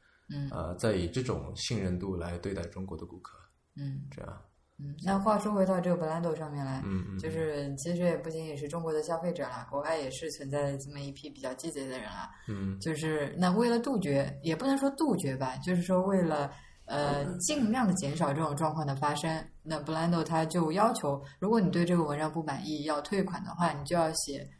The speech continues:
Speaker 1: 很详细的这个退款声明。
Speaker 2: 嗯。
Speaker 1: 你要说明说你为什么不喜欢这个文章，对吧？
Speaker 2: 嗯。
Speaker 1: 你不能说我就是不喜欢这种无赖的理由。
Speaker 2: 嗯。
Speaker 1: 那所以，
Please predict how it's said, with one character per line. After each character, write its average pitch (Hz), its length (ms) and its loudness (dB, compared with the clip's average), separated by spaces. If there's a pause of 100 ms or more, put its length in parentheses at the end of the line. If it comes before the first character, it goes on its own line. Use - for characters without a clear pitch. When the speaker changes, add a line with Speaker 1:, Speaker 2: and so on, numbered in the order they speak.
(100)
Speaker 1:
很 143 220 -2
详 143 360 0
细 233 180 4
的 165 140 4
这 160 240 2
个 139 280 -2 (360)
退 233 160 8
款 151 200 0
声 208 200 0
明。 139 340 0 (160)
Speaker 2:
嗯。 101 340 -4
Speaker 1:
你 175 80 0
要 190 80 4
说 262 200 8
明 226 140 2
说 190 180 2
你 165 140 2
为 254 140 2
什 - 140 -4
么 139 100 -4
不 156 100 -2
喜 - 120 -4
欢 139 180 -8
这 147 120 -4
个 143 80 -2
文 131 200 -6
章， 131 200 -10
对 139 100 -8
吧？ - 220 -10
Speaker 2:
嗯。 196 100 -2
Speaker 1:
你 165 80 4
不 196 80 2
能 214 140 4
说 202 120 4
我 165 120 2
就 190 100 0
是 180 80 0
不 175 80 -4
喜 - 220 -4
欢 139 180 -8
这 156 140 0
种 139 280 -6
无 139 60 -16
赖 185 140 -2
的 156 100 -6
理 135 140 -10
由。 - 100 -8 (240)
Speaker 2:
嗯。 98 340 -2
Speaker 1:
那 156 200 -2
所 170 180 2
以， 151 340 2